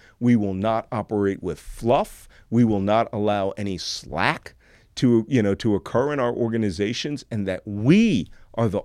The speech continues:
arbiters of what is right according to the regulations.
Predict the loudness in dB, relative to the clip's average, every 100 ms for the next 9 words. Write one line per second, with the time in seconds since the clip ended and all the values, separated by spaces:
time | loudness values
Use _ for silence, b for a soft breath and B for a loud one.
0 | 2 6 6 4 -2 -4 -10 -12 -10 -4
1 | -2 0 -2 -6 -12 -6 2 2 0 -8
2 | -14 -12 -8 -4 -4 -4 -6 -8 -6 -6
3 | -8 -12 -12 -14 -14 -20 -20